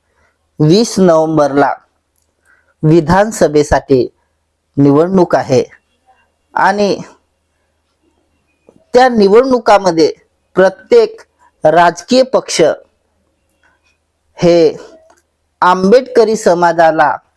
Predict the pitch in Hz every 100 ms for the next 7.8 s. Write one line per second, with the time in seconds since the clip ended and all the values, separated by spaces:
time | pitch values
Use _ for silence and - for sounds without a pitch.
0 | _ _ _ - - - 170 180 175 170
1 | - 170 156 156 - _ _ _ _ 160
2 | 180 - - 160 - 190 208 - 185 160
3 | 160 156 - _ _ _ _ _ 165 160
4 | 165 202 214 170 - 151 143 - _ _
5 | _ - 135 151 143 - 214 220 170 151
6 | 139 - 147 139 - 131 123 - _ _
7 | _ _ _ 180 202 226 240